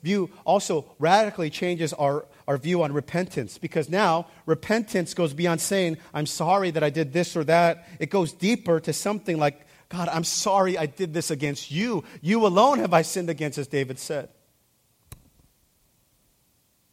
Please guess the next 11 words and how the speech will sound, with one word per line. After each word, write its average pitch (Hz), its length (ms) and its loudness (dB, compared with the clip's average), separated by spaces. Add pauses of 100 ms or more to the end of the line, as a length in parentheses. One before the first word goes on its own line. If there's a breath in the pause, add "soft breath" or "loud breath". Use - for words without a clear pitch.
(120)
"God, 139 240 -10
I'm 151 80 -14
sorry 139 580 -8 (540)
I 127 80 -14
worship 127 420 -8
the 117 80 -8
thing 143 240 -10
you 135 120 -6
created 127 500 -10
versus 110 400 -14
you." 131 220 -10